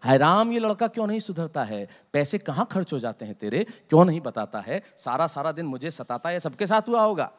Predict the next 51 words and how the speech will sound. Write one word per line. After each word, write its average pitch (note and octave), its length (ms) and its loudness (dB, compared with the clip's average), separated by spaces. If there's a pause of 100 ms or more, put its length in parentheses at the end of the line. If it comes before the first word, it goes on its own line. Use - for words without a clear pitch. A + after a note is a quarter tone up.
(240)
रात F#3+ 200 4
को G#3 100 -2
देर G3+ 160 2
से G#3 100 -4
लौटूं G#3 240 0
तो G#3+ 100 -4
कौन A3+ 200 2
नाराज A3 340 4
होगा G#3 180 0
भला? G3+ 200 2
कौन G#3+ 280 -2
कहेगा G#3+ 380 6
कि A3+ 100 6
बार G3 260 8
बार A3 160 4
अब A3 100 -4
कहाँ F3+ 220 0
चला? G3+ 280 2
दोस्तों G3+ 340 -6
के G3+ 60 -8
साथ G#3+ 160 2
घूमने G3 320 -4
पर A3 100 0
उल्हाने D3+ 440 0
कौन F3 260 4
देगा? B2+ 280 6 (260)
मेरे G3+ 160 8
वो B3 100 6
तमाम A3+ 340 6
झूठे G#3+ 280 2
बहाने A3+ 320 2
कौन A#3 260 0
देगा? A3 200 2
कौन A#3+ 520 6
कहेगा B3+ 360 8
कि B3+ 100 -2
इस A#3+ 120 -4
उम्र A#3+ 160 0
में A#3+ 100 -2
क्यों A#3+ 120 0
परेशान G#3+ 360 0
करता E3+ 300 0
है? C3+ 140 2 (240)
हाय G#3+ 160 8
राम, C#4 260 10
ये E4 80 2
लड़का C#4 240 6
क्यों C4 180 0
नहीं A#3 100 -2
सुधरता E3+ 400 -4
है? - 160 -2